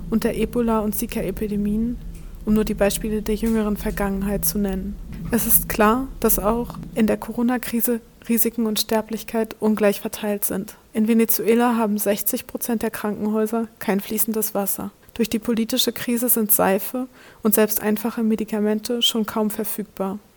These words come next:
Wenn die Epidemie ausbricht, wird es keine Hilfe geben. Die Körper werden den Viren ausgeliefert werden. In New York City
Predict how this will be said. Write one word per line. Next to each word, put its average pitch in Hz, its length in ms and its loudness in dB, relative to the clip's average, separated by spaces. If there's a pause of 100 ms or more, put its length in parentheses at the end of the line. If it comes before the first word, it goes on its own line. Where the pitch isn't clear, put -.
(140)
Wenn 226 160 4
die 214 120 0
Epidemie 220 520 2
ausbricht, 226 640 -2 (180)
wird 214 120 4
es 220 140 0
keine 208 240 4
Hilfe 208 340 2
geben. 202 420 -2 (280)
Die 233 80 0
Körper 226 380 4
werden 220 220 4
den 220 180 4
Viren 220 260 0
ausgeliefert 202 680 -4
werden. 196 360 -2 (420)
In 220 120 6
New 226 80 8
York 226 260 4
City 262 460 2